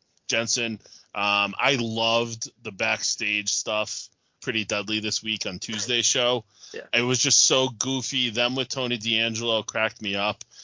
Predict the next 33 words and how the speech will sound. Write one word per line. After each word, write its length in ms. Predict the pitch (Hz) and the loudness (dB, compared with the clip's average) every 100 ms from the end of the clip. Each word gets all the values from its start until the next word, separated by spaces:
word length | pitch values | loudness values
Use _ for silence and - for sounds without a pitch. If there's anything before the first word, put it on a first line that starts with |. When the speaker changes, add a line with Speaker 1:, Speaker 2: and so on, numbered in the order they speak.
| - - | -20 -6
Speaker 1:
Um, 260 | 98 101 107 _ - | 0 0 -2 _ 4
overall, 560 | 165 165 160 147 143 | 6 6 8 8 8
I 100 | 135 | 6
think 300 | 117 - 131 | 4 -2 -6
Pretty 220 | - 147 127 | -4 -4 0
Deadly 300 | 117 117 117 | 2 2 2
is 80 | |
a 20 | 104 | 0
f-, 180 | - - | -6 -6
really 240 | 120 117 113 | 0 0 0
fun 300 | - 107 101 | 0 0 0
act 300 | 101 101 104 | -2 -4 -6
with 180 | 92 | -8
main 200 | 113 107 | -2 -2
roster 360 | 98 98 101 120 | 0 -2 -2 -4
potential. 640 | 117 - 127 - 135 127 - - - | -8 -4 -2 0 0 0 -2 -18 -4
It's 160 | 113 - | 0 2
kinda 300 | 147 143 151 | 4 4 4
like, 380 | 135 131 117 127 | 4 2 2 -2
uh, 340 | 113 101 98 85 _ _ - | 0 0 -2 -6 _ _ -6
like, 320 | 110 98 98 | -2 -2 -4
um, 380 | 101 95 120 131 | -4 -4 -6 -6
slightly 400 | - 180 180 165 | 2 4 4 2
more 340 | 147 147 151 147 | 2 2 2 0
over 280 | 131 139 135 | -2 0 -2
the 120 | 117 | -4
top. 400 | 113 120 117 120 _ - | -6 -4 -2 -2 _ -12
Um, 600 | 104 101 95 92 90 92 92 _ _ _ | -8 -6 -8 -8 -10 -14 -18 _ _ _
what 140 | 113 110 | -8 -4
was 180 | 113 | -4
the 120 | 107 95 | -4 -6
Breezang-, 680 | - 117 107 101 107 101 | -6 -6 -4 -2 -2 -4
Breezango? 640 | 95 117 107 113 113 123 123 | -4 -2 0 0 0 -2 -2